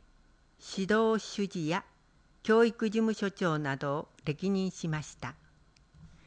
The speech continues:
シータンバスが買い物代行、五月十五日、ウエスト新規山崎営業所。シータンバスを運行する株式会社ウエスト新規が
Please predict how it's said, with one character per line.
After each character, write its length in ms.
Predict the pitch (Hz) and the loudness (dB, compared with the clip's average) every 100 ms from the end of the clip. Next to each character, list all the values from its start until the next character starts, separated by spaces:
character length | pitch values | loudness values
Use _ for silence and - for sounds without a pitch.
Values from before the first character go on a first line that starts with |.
| - - | -20 -20
シ 220 | - 247 | -2 0
ー 60 | 247 | 2
タ 140 | 254 | 4
ン 120 | 247 | 4
バ 100 | 233 | 2
ス 180 | 240 180 | -2 -2
が 200 | 160 160 - _ | 0 0 -4 _
買 180 | 190 214 | 2 4
い 20 | |
物 280 | 220 214 196 | 4 4 4
代 220 | 190 180 175 | 2 0 -2
行、 300 | 165 156 151 - _ - - - | -2 -2 -4 -8 _ -20 -20 -2
五 140 | 196 | 4
月 280 | 262 226 156 | 4 4 0
十 240 | 131 175 185 | 0 2 2
五 140 | 185 | 2
日、 400 | 170 135 147 131 - | 0 -2 -6 -8 -4
ウ 160 | 170 | 2
エ 80 | 240 | 2
ス 120 | 247 | 2
ト 140 | - 226 | -2 -2
新 300 | - 220 160 | 0 -2 -2
規 160 | - | -2
山 240 | 139 151 214 | -2 0 -2
崎 320 | - 208 196 | -4 -6 -4
営 220 | 180 170 | -2 -2
業 220 | 160 151 147 | -2 -4 -6
所。 240 | - 135 - _ _ - - _ | -6 -8 -8 _ _ -20 -20 _
シ 260 | - 247 254 | -4 -2 0
ー 60 | |
タ 140 | 262 254 | 2 4
ン 100 | 247 | 4
バ 120 | 262 | 0
ス 200 | - 185 | 0 2
を 80 | 160 | 2
運 180 | 180 202 | 2 0
行 240 | 208 202 | 0 0
す 160 | - 180 | 0 -4
る 120 | 175 | -2
株 280 | 185 185 247 | -2 -2 -2
式 280 | - 233 | -6 -6
会 200 | 226 214 | -2 -2
社 260 | 175 - 151 | -2 -2 0
ウ 140 | 165 | 2
エ 80 | 226 | 0
ス 100 | - | -2
ト 140 | - 226 | -4 -2
新 280 | - 202 | -2 -2
規 180 | 156 135 | -4 -6
が 140 | 156 | -6